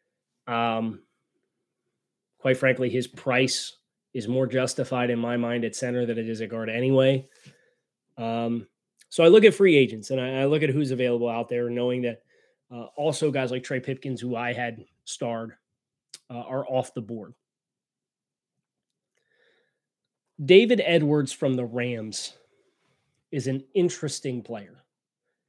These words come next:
Uh, he's somebody who I have soft circled as, as maybe a tier three or tier four offensive lineman. Came from Wisconsin. Uh, Wisconsin ran a lot of zone rushing concepts.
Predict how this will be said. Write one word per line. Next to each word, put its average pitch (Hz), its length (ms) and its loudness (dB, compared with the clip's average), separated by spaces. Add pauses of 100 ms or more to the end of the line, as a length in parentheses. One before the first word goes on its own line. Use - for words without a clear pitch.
(520)
Uh, 110 140 -14
he's 139 280 -4
somebody 147 420 0
who 135 320 -2
I 135 160 -4
have 123 220 -4
soft 131 300 -4
circled 131 420 -8
as, 120 180 -6
as 127 240 -10
maybe 131 540 -4
a 120 360 -6 (140)
tier 131 300 -6
three 127 260 -6
or 123 80 -4
tier 127 240 -6
four 127 440 -6 (760)
offensive 135 500 0
lineman. 127 640 0 (680)
Came 156 180 0
from 151 140 0
Wisconsin. 131 840 -2 (440)
Uh, 135 40 -10
Wisconsin 135 680 -4
ran 131 260 0
a 135 40 2
lot 123 260 -2
of 123 120 -4
zone 127 500 -4 (320)
rushing 127 420 -6
concepts. 123 800 -4